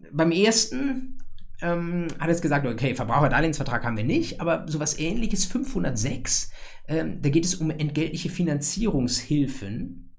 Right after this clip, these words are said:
Also, äh, sowas Ähnliches wie ein finanzierter Autokauf. Ich will da jetzt mal nicht in Details einsteigen. Ähm, aber in fünfhundertsechs Absatz zwei gibt es einen,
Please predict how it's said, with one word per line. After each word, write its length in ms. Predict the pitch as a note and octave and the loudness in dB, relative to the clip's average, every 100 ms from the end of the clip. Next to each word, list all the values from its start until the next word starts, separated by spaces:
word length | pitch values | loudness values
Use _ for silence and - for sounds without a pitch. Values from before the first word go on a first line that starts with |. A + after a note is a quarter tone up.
| - - - _ _ _ _ _ _ _ | -20 -20 -20 _ _ _ _ _ _ _
Also, 560 | - A2+ B2 C3 C3+ C#3 - - - - | -4 -2 0 0 0 0 2 2 0 0
äh, 80 | C3+ | 2
sowas 320 | C3 B2+ B2 | 2 4 6
Ähnliches 320 | D#3 C#3+ C3+ | 6 4 2
wie 240 | C3 B2+ | 2 2
ein 180 | C3 B2 | 2 0
finanzierter 600 | - D#3 C#3 F3+ F3 C#3 | 0 2 2 2 2 2
Autokauf. 640 | D3+ F3 G3 - G#2 C3+ E3+ | 2 4 4 2 0 -2 -2
Ich 160 | - | -2
will 80 | C#3+ | 0
da 80 | C3+ | 0
jetzt 220 | A#2 A2+ | -2 -6
mal 120 | A#2 | -6
nicht 280 | A#2 C#3 - | -4 -6 -4
in 200 | C#3 A2 | -2 -2
Details 440 | A#2+ - B2+ B2+ C3+ | -4 -4 -4 -4 -4
einsteigen. 960 | B2 C3 - - G#2 G2+ B2 - - - - - - | -4 -6 -8 -8 -6 -6 -6 -6 -8 -12 -12 -10 -2
Ähm, 140 | E3 | -2
aber 480 | - D3+ G3+ B3+ - | 2 2 4 2 4
in 140 | F3 | 4
fünfhundertsechs 600 | F#3 G#3+ E3+ C#3+ E3 - | 4 2 0 0 0 -2
Absatz 340 | D3 C3 - - | -4 -4 -2 -2
zwei 440 | - C3+ F#2+ - - | -2 -2 -2 -4 -2
gibt 300 | C#3+ - - | 0 0 0
es 380 | - - - - | 4 4 2 0
einen, 760 | C#3+ C#3+ C#3+ C3+ C3 - - | 0 2 2 0 -4 -10 -14